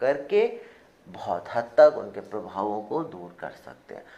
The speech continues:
और इसके लिए विधि भी बहुत आसान है। So, अ, तो आपको paid group में two fifty one energy exchange के साथ regular healing मिलेगी। सूर्य ग्रहण के समय भी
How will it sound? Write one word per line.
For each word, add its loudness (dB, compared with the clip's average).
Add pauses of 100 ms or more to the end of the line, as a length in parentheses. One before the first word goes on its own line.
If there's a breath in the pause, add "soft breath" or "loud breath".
(140 loud breath)
और 2
इसके -8
लिए -6
विधि -12
भी -12
बहुत -4
आसान -6 (200)
है। -16 (1800 soft breath)
So, 2
अ, -2 (320)
तो -2
आपको 2
paid -2
group -4
में -8
two -10
fifty -6
one 0
energy -4
exchange -6
के -8
साथ 6 (440 loud breath)
regular 2
healing -8
मिलेगी। -4 (280 loud breath)
सूर्य 2
ग्रहण 0
के -4
समय 4
भी -4